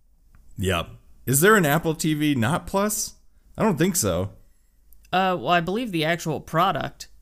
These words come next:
Speaker 2: Apple T Vs, don't, do they still make those?
Speaker 1: Oh, I see what you're saying. So the product is the Apple T V, and the service is Apple T V pu-, pu-, pu-, pu-, Plus.
Speaker 2: Pu-, pu-, pu-, Plus? Yeah,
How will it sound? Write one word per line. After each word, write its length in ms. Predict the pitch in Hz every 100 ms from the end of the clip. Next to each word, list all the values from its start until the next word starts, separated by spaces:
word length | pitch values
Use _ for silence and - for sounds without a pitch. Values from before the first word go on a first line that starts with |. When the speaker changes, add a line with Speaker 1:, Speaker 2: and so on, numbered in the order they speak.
| -
Speaker 2:
Apple 340 | 143 156 156 151
T 220 | 170 160
Vs, 480 | 143 175 233 - - - _ _ _ _ _ _ -
don't, 300 | 180 214 -
do 140 | 170 175
they 100 | 190
still 240 | - 254
make 220 | 226 254
those? 100 | -
Speaker 1:
Oh, 480 | 107 120 127 123 117 98
I 140 | 127
see 220 | 131 139
what 200 | 117 104
you're 80 | 104
saying. 480 | - 101 85 73 76
So 160 | -
the 120 | 92 95
product 520 | - 151 147 117 107
is 160 | 101
the 100 | 101
Apple 280 | 92 87 92
T 200 | 85 92
V, 400 | 85 95 85 67 -
and 120 | 82
the 60 | 82
service 560 | - 143 139 104 -
is 160 | 87 85
Apple 280 | 87 90 85
T 200 | - 85
V 300 | 76 71 - - - - -
pu-, 140 | 107
pu-, 160 | - 95
pu-, 200 | 104 90
pu-, 240 | - 104
Plus. 800 | - - 98 110 85 55 - - - _ _ _ -
Speaker 2:
Pu-, 140 | - 165
pu-, 120 | 139
pu-, 200 | - 226
Plus? 960 | - 233 208 165 143 147 262 339 - -
Yeah, 200 | 151